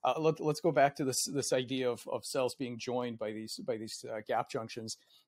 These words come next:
Uh, one of the things that it does is it, is it greatly increases cooperation, because when your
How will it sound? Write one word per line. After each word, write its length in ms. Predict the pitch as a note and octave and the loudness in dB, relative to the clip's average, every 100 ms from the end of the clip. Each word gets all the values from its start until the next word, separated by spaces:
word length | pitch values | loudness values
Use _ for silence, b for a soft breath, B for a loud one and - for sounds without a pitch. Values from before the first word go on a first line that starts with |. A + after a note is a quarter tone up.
| _ B2+ | _ 2
Uh, 300 | B2+ A#2+ A#2+ _ - | 4 2 0 _ -6
one 300 | D3 D#3 F#3 | 4 6 6
of 80 | |
the 80 | D3+ | 4
things 340 | D3 D3 C3+ - | 4 4 4 4
that 140 | B2+ | 4
it 160 | B2 D3 | 4 6
does 260 | C#3 B2 | 6 6
is 160 | B2+ B2+ | 0 -2
it, 140 | A2+ | -4
is 220 | - C3 B2 | -4 -4 -4
it 120 | A#2 | -4
greatly 440 | - D3 E3 D3 C3+ | 0 0 2 0 0
increases 640 | C#3+ C#3 D3 C3 - A#2 | -2 -2 -2 -2 -2 -4
cooperation, 720 | - B2+ B2 A#2+ A#2 C3 - A#2+ | -4 4 4 4 -2 -2 -2 -4
because 320 | A#2 B2 A2+ | -6 -6 -6
when 260 | A#2+ C3+ D#3+ | -4 -2 0
your 500 | D3+ D3 C#3+ C3 | 2 6 6 6